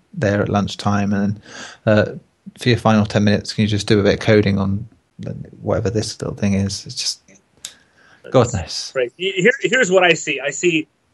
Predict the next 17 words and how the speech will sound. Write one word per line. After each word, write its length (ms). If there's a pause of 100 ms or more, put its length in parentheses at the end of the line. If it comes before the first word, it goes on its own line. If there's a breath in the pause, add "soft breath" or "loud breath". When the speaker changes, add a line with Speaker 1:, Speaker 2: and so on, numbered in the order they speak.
Speaker 2:
Final 200
Fantasy 300
fifteen 480
coming 340
maybe 460 (480)
August, 500
September, 680 (1000)
and 220
then 280
Final 280
Fantasy 240
seven 380
Remake 540
maybe 840 (680)
February, 720 (440)
episode 440
one. 360